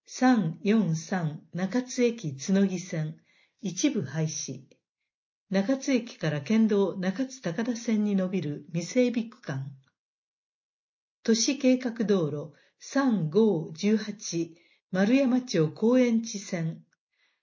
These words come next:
全線廃止。県立中津南高等学校付近から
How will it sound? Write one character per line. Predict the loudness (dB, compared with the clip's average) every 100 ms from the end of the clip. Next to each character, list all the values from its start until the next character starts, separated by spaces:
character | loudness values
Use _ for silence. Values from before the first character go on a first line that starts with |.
| _
全 | 2 4 4
線 | 0 -6 -6
廃 | -4 -4
止。 | -4 -6 -8 -12 _ _ _ _ _ _ _ 2
県 | 6 6
立 | 4 2 2
中 | 2 0
津 | -4 -2
南 | 2 2 2 2
高 | 0
等 | 2 0 -2
学 | -4 -2
校 | 0 0
付 | -4
近 | -4 -2
か | -2 -6
ら | -8